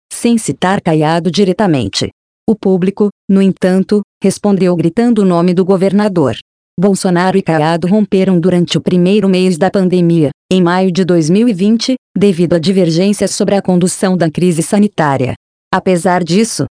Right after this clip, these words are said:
atualmente os dois seguem como aliados políticos, e Caiado é apontado como um dos possíveis sucessores de Bolsonaro nas eleições presidenciais de dois mil e vinte e seis, já que o ex-presidente está inelegível até dois mil e trinta.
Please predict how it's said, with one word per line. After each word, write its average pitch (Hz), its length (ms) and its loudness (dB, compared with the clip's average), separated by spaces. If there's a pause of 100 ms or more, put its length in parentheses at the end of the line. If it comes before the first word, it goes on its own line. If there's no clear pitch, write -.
(160)
atualmente 190 560 0
os 185 80 0
dois 214 220 0
seguem 170 360 -2
como 165 220 0
aliados 175 500 0
políticos, 196 760 -2 (200)
e 190 60 -2
Caiado 175 540 0
é 170 40 2
apontado 170 600 -2
como 190 260 0
um 190 60 2
dos 170 160 -2
possíveis 190 600 -2
sucessores 180 720 -2
de 156 120 -2
Bolsonaro 175 680 0
nas 185 180 0
eleições 185 520 0
presidenciais 175 920 -2
de 190 140 0
dois 196 240 0
mil 202 140 2
e 196 40 0
vinte 202 300 0
e 165 40 -2
seis, 170 400 -2 (220)
já 180 220 2
que - 120 -4
o 226 60 4
ex-presidente 165 720 -2
está 190 240 -2
inelegível 185 680 0
até 196 200 0
dois 196 260 0
mil 196 180 2
e - 20 -6
trinta. 139 460 -2